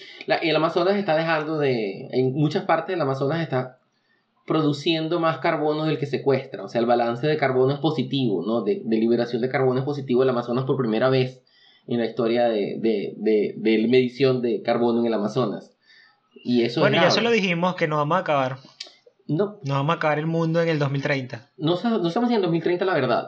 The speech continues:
Speaker 1: Ni, no, no, el mismo mundo no se va a acabar. ¿Podemos hablar de eso o, o necesitamos hacer un episodio entero?
Speaker 2: Ya eso medio lo hablamos, pero,
Speaker 1: No, pero hay,
Speaker 2: este,
Speaker 1: hay todo un
Speaker 2: yo creo que
Speaker 1: contexto.
Speaker 2: sí. Es, exacto. Yo,
Speaker 1: Yo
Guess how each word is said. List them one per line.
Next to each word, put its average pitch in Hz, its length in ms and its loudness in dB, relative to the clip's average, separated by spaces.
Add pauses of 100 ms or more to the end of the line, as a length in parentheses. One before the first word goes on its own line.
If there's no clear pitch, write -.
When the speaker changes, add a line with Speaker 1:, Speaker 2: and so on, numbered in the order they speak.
Speaker 1:
Ni, 160 240 0
no, 175 220 0
no, 196 260 2
el 185 160 2
mismo 277 240 2
mundo 262 160 2
no 180 80 0
se - 80 -4
va 160 80 4
a 165 40 2
acabar. 131 400 0 (180)
¿Podemos 233 200 2
hablar 196 220 4
de 240 80 2
eso 294 220 -2
o, 160 240 -2
o 139 100 -2
necesitamos 135 300 -2
hacer 175 140 -6
un 175 40 2
episodio 139 320 0
entero? 104 480 -2 (1300)
Speaker 2:
Ya 156 240 0
eso 302 160 -2
medio 262 200 2
lo 156 120 4
hablamos, 131 560 0
pero, 147 260 4
Speaker 1:
No, 143 60 4
pero 127 460 6 (100)
hay, 139 200 4
Speaker 2:
este, 180 220 -4
Speaker 1:
hay 143 120 2
todo 196 160 8
un 214 220 2
Speaker 2:
yo 190 80 2
creo 269 160 6
que 226 100 -2
Speaker 1:
contexto. 196 120 0
Speaker 2:
sí. 139 280 -4 (720)
Es, 160 220 -2
exacto. 160 520 -4 (160)
Yo, 160 220 -6
Speaker 1:
Yo 156 60 -4